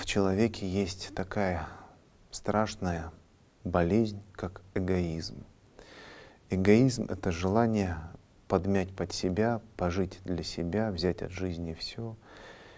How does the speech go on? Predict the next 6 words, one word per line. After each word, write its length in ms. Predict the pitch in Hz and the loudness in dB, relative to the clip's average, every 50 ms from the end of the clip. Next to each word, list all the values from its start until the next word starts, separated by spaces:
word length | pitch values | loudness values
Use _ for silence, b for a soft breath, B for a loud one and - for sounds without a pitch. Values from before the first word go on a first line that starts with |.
| B B B B B B - - | B B B B B B 0 6
По 60 | - | 8
этой 180 | 131 117 127 120 | 8 10 8 8
причине 760 | - 120 127 120 - - - 147 143 139 117 98 90 85 B B B B B B B B B B - _ _ _ - B B B B B B B B B B B _ - | 8 8 8 8 6 6 6 8 10 10 10 8 6 2 B B B B B B B B B B -20 _ _ _ -20 B B B B B B B B B B B _ 2
при 180 | - 110 113 | 6 6 6
отсутствии 720 | - - 101 95 - - - 127 110 - - - - 95 87 | 6 6 2 0 0 2 4 4 4 4 0 -2 0 0 2
войны 600 | 82 82 92 90 92 95 101 113 123 127 123 | 2 2 2 4 4 4 2 2 2 2 0